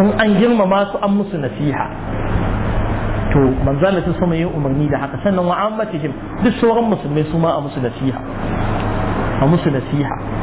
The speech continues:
Yi ma mutum nasiha ka ware shi kai, daga kai sai shi ka masa. Yin nasiha ta gabaki ɗaya kaman a masallaci a yi nasiha. Ba a faɗi sunan wani ba. Ba daidai ba ne a yi nasiha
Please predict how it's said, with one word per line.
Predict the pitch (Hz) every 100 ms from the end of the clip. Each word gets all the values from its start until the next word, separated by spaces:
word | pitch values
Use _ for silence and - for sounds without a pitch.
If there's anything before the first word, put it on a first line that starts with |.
| - - - -
Yi | 185
ma | 190
mutum | 151 196 185
nasiha | 147 135 202 190 170 -
ka |
ware | 143 180 185 139
shi | 151
kai, | - 160 143
daga | 135 113
kai | 175 165
sai | 175
shi | - 170 -
ka | 127
masa. | 123 - - - - - - - - - -
Yin | 185 220 185
nasiha | 151 208 208 180 165 - - - - -
ta | 202
gabaki | 170 151 135 - 151 151
ɗaya | 156 156
kaman | 147 165 190
a | 139
masallaci | 160 185 190 185 180 - 185
a | 147
yi | 160
nasiha. | 143 170 170 - 123 - - - - - - -
Ba | 139
a | 151 139
faɗi | 151 180 196
sunan | 170 170 165
wani | 156 151
ba. | 143 - - - - - - - - - 147
Ba | 143
daidai | 165 208 208
ba | 208 208
ne | 175
a | 165
yi | 170
nasiha | 156 180